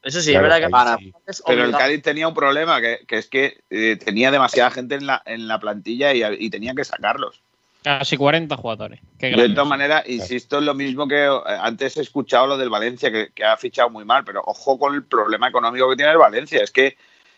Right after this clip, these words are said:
Speaker 3: es que el problema que tiene el Valencia es que no tiene pasta. Entonces, eh,
Speaker 2: La
Speaker 3: eh,
Speaker 2: pasta
Speaker 3: es
Speaker 2: no
Speaker 3: que
Speaker 2: tiene nadie hoy en día. Esto es una, eh,
Speaker 3: Bueno,
Speaker 2: eh,
Speaker 3: eh,
Speaker 2: la,
Speaker 3: este,
Speaker 2: la Liga
Speaker 3: parece
Speaker 2: de los
Speaker 3: que,
Speaker 2: Pobres,
Speaker 3: parece
Speaker 2: pero
Speaker 3: que el Barça sí tiene, ¿no? Porque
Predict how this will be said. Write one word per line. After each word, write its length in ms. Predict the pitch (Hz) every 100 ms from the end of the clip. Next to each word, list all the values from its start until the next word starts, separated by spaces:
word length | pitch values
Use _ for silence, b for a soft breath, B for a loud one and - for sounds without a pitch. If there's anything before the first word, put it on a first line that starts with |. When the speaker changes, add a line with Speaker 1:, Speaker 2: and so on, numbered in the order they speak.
| -
Speaker 3:
es 140 | 95 -
que 1040 | 127 131 131 131 131 131 131 127 123 120
el 100 | 123
problema 280 | - 110 110
que 100 | 117
tiene 180 | 123 127 110
el 120 | 127
Valencia 280 | 131 123 123
es 60 | 135
que 100 | 151
no 100 | 143
tiene 200 | 156 160
pasta. 380 | 131 170 - 120 _ _ _ _
Entonces, 260 | - 107 113
eh, 200 | 117 110 _
Speaker 2:
La 160 | - 110
Speaker 3:
eh, 40 |
Speaker 2:
pasta 180 | - -
Speaker 3:
es 40 | 165
Speaker 2:
no 60 |
Speaker 3:
que 60 | 160
Speaker 2:
tiene 160 | 143 117
nadie 280 | 120 110 104
hoy 80 | 101
en 120 | 92
día. 180 | 113 98
Esto 200 | 95 123
es 60 |
una, 720 | 120 110 101 92 90 90 90 90
eh, 220 | 85 -
Speaker 3:
Bueno, 540 | 92 110 123 147 113 -
Speaker 2:
eh, 260 | 110 113 110
Speaker 3:
eh, 60 | 101
Speaker 2:
la, 100 | 101
Speaker 3:
este, 100 | 110
Speaker 2:
la 120 | 101 98
Liga 20 |
Speaker 3:
parece 160 | 107
Speaker 2:
de 60 | 120
los 80 | 113
Speaker 3:
que, 60 | 123
Speaker 2:
Pobres, 220 | 117 123
Speaker 3:
parece 240 | 117 123 -
Speaker 2:
pero 80 | 147
Speaker 3:
que 40 |
el 80 | 143
Barça 340 | 139 139 160
sí 160 | 151 175
tiene, 320 | 123 139 170
¿no? 240 | 113 165 214
Porque 340 | 127 104 113